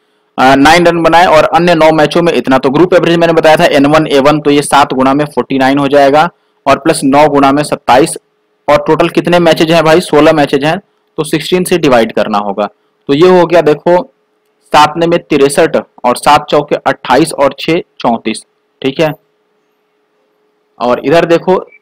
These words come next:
तो ये हो गया आपका नौ सत्ते तिरसठ और नौ दूना अट्ठारह और छः चौबीस और बटा सोलह, तो ये तीन और तीन छः, चार और चार आठ और पाँच divided by sixteen,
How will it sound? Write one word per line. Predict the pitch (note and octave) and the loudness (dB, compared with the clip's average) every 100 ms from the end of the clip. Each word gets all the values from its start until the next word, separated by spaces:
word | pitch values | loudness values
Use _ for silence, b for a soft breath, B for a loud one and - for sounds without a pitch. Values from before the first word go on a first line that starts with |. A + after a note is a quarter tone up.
| _ _ _ _ C#3 | _ _ _ _ -6
तो | |
ये | C3 F3+ | 0 2
हो | F3 E3 | 2 2
गया | E3+ | 0
आपका | - C#3+ C#3 E3 | 2 0 0 -2
नौ | C#3 C#3 | 0 0
सत्ते | C#3 - D#3 - | -2 -6 -8 -4
तिरसठ | C3+ C3 C3 E3+ - - C#3 | -2 -2 0 -4 -4 -8 -4
और | C3+ | -2
नौ | C3+ C3 | 0 0
दूना | C3 D3+ - | 0 -2 -2
अट्ठारह | C3+ - - B2+ C#3+ | -6 -6 -4 0 0
और | A2+ C3 | 0 -4
छः | - D#3 D#3 | -4 -6 -4
चौबीस | B2+ F#2 G2+ - _ _ _ _ - | -6 -4 -6 -10 _ _ _ _ -4
और | C3+ B2 | -2 0
बटा | B2 C#3+ | 0 0
सोलह, | C#3+ B2 G#2+ A2 | -2 -2 -2 -2
तो | B2+ | 0
ये | B2+ | -2
तीन | C3 D3+ E3+ | -2 -2 0
और | D#3 D3+ | 0 0
तीन | D#3 D#3+ | -6 -6
छः, | D#3 D3 D3+ F#3 - _ _ _ | -6 0 0 0 -8 _ _ _
चार | - D3+ - | 0 2 2
और | - C#3 - | 0 -2 0
चार | C#3 C3 - | 2 2 0
आठ | B2 D3+ D#3 - | 0 0 0 -4
और | B2 C#3 - | -2 -2 -2
पाँच | A#2 G2+ - - | -2 -2 -6 -12
divided | A#2+ B2 B2 B2+ B2+ | -6 -2 0 0 -2
by | A#2+ C3+ | 0 0
sixteen, | C3+ - - G2+ | -4 -10 -8 -8